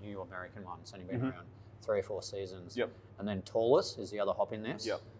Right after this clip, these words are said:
Speaker 1: So it's half Neo Mex and then half whatever they've crossed it with.
Speaker 2: Yep.
Speaker 1: Um, but it does have that Neo Mexicanus origin. So that gives that sort of <clears throat> interesting, um, unique flavours.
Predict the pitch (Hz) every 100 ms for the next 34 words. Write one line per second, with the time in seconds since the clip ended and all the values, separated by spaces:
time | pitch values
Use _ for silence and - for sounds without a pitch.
0 | - 107 104 - 131 131 131 113 104 98
1 | - 98 92 95 92 90 - - 101 92
2 | 85 82 - 85 104 98 82 - - 98
3 | - - - - - - 101 92 90 95
4 | 104 101 120 120 113 104 98 107 98 95
5 | 107 98 92 87 - 92 95 95 85 80
6 | - 104 113 117 101 104 - 104 95 90
7 | 87 - - 151 110 113 - 104 98 -
8 | 92 87 85 - - - 101 95 85 101
9 | 98 92 - - 101 104 95 - -